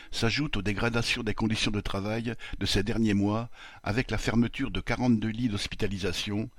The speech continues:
le manque de personnel médical et de soignants, l'introduction d'une mobilité institutionnelle, la saturation des capacités d'accueil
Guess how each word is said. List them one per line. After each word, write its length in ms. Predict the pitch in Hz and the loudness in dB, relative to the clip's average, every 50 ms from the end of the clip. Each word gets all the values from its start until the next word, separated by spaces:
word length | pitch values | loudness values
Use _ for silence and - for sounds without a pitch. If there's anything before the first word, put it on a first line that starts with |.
| - - - - - - - - | -18 -18 -18 -18 -20 -18 -16 -12
le 140 | - 95 92 | -6 0 2
manque 260 | 101 120 139 139 - | 4 6 6 6 4
de 80 | 127 113 | 4 0
personnel 420 | - 113 - - 120 110 110 107 | 0 -2 0 2 2 2 4 4
médical 560 | 104 107 98 110 101 - - 113 110 107 104 - | 2 2 0 -2 -4 -2 0 0 0 0 -2 -4
et 100 | - 101 | -4 -4
de 80 | 92 98 | -2 0
soignants, 560 | 95 - - 98 95 95 98 98 98 110 120 - - - - - - - - - | 0 0 2 2 2 2 2 2 0 -2 -4 -8 -14 -18 -18 -18 -20 -20 -16 -6
l'introduction 640 | - 104 117 - - 117 117 127 120 - - - 135 | -2 0 0 0 0 0 0 0 0 2 2 2 2
d'une 160 | 113 107 104 | 4 6 6
mobilité 580 | 110 117 110 110 117 113 113 - - 117 110 - - | 6 6 4 2 0 -2 -4 0 0 0 0 0 0
institutionnelle, 920 | 120 120 - - - - 117 107 - - 101 98 101 101 107 117 123 123 - - - - - - - - | -2 0 0 0 -2 -2 -2 -2 0 0 0 2 2 2 0 -2 -2 -4 -8 -12 -20 -20 -20 -20 -12 -6
la 140 | - 98 92 | -4 -2 0
saturation 640 | - - 135 - - 135 120 113 113 - - - 127 | 2 2 2 2 2 2 2 2 0 2 0 0 0
des 140 | 120 110 101 | 0 0 0
capacités 520 | - 110 - 110 107 - - - - 113 | 0 0 0 0 0 0 -2 0 0 0
d'accueil 480 | 95 104 101 98 - 104 101 104 107 95 | 0 0 -2 -2 -2 0 0 0 -2 -4